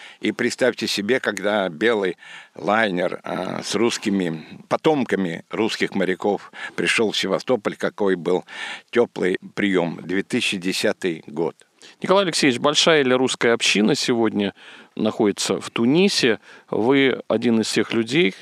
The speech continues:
Speaker 2: которые начали организовывать туры в Тунис в перестроечные годы. Легко ли было новую сферу деятельности вам освоить? Туристический бизнес всё-таки. Ну, и что вот интересного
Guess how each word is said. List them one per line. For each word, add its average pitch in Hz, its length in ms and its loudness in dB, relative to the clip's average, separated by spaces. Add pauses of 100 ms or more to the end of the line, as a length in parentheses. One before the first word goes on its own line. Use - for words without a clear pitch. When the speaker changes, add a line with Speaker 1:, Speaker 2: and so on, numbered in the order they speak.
Speaker 2:
которые 135 400 0
начали 110 500 0 (280)
организовывать 107 840 0 (320)
туры 110 500 2 (200)
в - 80 -20
Тунис 139 520 0
в - 40 -14
перестроечные 107 880 0
годы. 170 400 0
Легко 123 340 0
ли 135 80 4
было 120 280 2
новую 110 320 2
сферу 110 340 0
деятельности 135 540 0
вам 101 240 0 (300)
освоить? 107 720 0 (320)
Туристический 104 720 -2
бизнес 139 400 0
всё-таки. - 580 -2
Ну, 127 500 0 (220)
и - 60 -2
что 151 260 2
вот 127 220 -2
интересного 101 640 -4